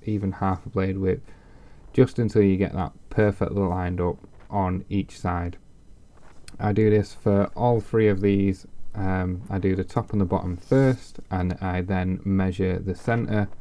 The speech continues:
and minus half of the thickness of the board to get that perfectly centre. I then attach it with the Mitre Bond and the spray activator, hold it for a few seconds,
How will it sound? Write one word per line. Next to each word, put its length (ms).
and 400
minus 540
half 320
of 80
the 80
thickness 460
of 140
the 80
board 500
to 400
get 220
that 200
perfectly 520
centre. 440
I 180
then 340
attach 460
it 260
with 680
the 360
Mitre 300
Bond 420
and 380
the 260
spray 280
activator, 720
hold 260
it 100
for 140
a 60
few 240
seconds, 640